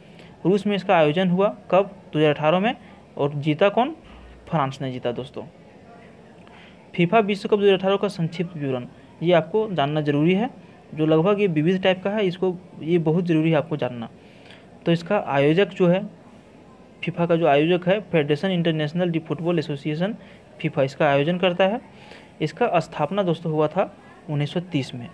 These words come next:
और इसका मुख्यालय जो है सो आपको बता ही दिया कि स्विट्जरलैंड इसका मुख्यालय है।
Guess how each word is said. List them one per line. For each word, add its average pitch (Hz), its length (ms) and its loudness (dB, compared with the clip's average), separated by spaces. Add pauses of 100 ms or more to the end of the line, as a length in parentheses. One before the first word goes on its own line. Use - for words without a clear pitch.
(420)
और 143 80 0
इसका 143 220 -2
मुख्यालय 151 380 0
जो 175 120 2
है 180 60 2
सो 180 120 0
आपको 165 200 0
बता 147 160 0
ही 170 140 2
दिया 175 220 0 (300)
कि 160 80 -10
स्विट्जरलैंड 165 580 0
इसका 175 220 -4
मुख्यालय 151 420 -2
है। 220 160 -6